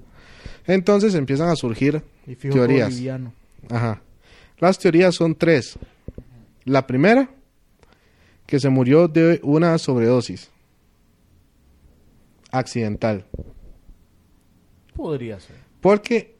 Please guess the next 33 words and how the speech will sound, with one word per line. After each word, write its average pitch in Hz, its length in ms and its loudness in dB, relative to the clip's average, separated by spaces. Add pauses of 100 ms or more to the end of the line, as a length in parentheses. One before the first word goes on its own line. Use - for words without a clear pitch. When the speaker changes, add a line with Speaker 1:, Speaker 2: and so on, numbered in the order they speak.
(380)
Speaker 1:
el 135 180 0
mae, 156 480 0
eh, 107 640 -4
le 113 160 -2
tenía 127 420 -2
fobia, 156 640 0
pánico 156 540 -4
a 123 80 -2
la 113 100 0
heroína. 117 440 0 (1200)
Pero 143 140 -2
le 135 100 -2
cuadraba 127 260 0
un 151 60 -2
montón 147 300 -2
la 147 80 -2
cocaína. 139 500 -2 (800)
Entonces 143 360 0
se 139 60 0
encontró 120 340 -2
en 147 60 2
una 165 100 2
bolsita 170 640 0 (540)
heroína, 165 560 2
pensó 123 360 -2
que 156 100 0
era 147 80 2
cocaína 160 640 -2 (800)
y 117 100 -2
la 113 80 2
esnifó, 117 340 2
la 226 100 2
olió. 254 280 2